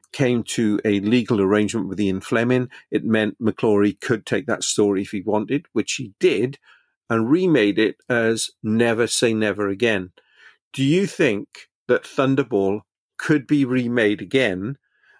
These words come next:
It's been done once. McClory's estate own the rights to this. They could do another version of Thunderball outside of what Eon does for Bond. Let's say, uh, they came to an arrangement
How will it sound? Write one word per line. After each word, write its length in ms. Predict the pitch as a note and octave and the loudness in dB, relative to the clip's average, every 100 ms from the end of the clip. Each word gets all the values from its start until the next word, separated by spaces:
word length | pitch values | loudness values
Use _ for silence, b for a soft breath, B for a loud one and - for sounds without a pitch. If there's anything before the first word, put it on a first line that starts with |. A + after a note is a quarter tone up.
| _ | _
It's 200 | F#3 D#3+ | -2 -2
been 180 | - F3+ | 0 0
done 260 | D3 G3 D#3 | 0 0 2
once. 380 | C#3+ A#2+ - - _ - | 0 0 -6 -14 _ -4
McClory's 640 | C#3+ C3+ F3 F3+ F3 D#3 | -4 0 2 4 4 0
estate 440 | D3 - D3+ A2+ - - | -4 -2 -2 -2 -4 -2
own 260 | C3 B2 | 0 0
the 100 | A#2+ | 0
rights 340 | A#2 B2 B2 - | 0 0 -2 -8
to 120 | A#2+ | -6
this. 280 | G2+ G2 - - | -4 -4 -4 -2
They 160 | C#3 | -2
could 460 | C3+ - E3 G2+ - | -2 0 0 0 0
do 320 | C#3+ G2 G#2 | 0 2 -2
another 320 | A2+ G#2+ G#2 | -2 -2 0
version 360 | G#2 G#2+ G2 G#2 | 0 0 0 -4
of 100 | G2+ | -2
Thunderball 580 | C3+ C3 A#2+ G#2 F2+ G#2 B B B A#2+ | -2 -2 -4 -2 -2 -4 B B B -4
outside 480 | A#2+ - B2+ A2+ | -4 -2 0 0
of 100 | G#2+ | 0
what 180 | G#2+ - | 0 0
Eon 360 | C3+ B2+ G#2 F#2+ | 2 2 2 -2
does 260 | F#2+ F#2+ | -4 -6
for 140 | - F#2+ | -10 -4
Bond. 400 | C3+ B2 F2+ E2 B B B B B - | -2 0 -4 -10 B B B B B -6
Let's 300 | D3+ D#3+ - | -2 -2 -2
say, 400 | - D3+ C3 C3+ - _ - | 2 2 2 -2 -12 _ -8
uh, 80 | B2+ - | -8 -2
they 200 | C#3 B2+ | -2 0
came 260 | C#3+ C3 | 0 0
to 100 | G#2+ | 0
an 80 | A2+ | 2
arrangement 680 | A2+ A#2 B2 G#2+ A2+ F#2+ | 2 4 2 -2 -4 -4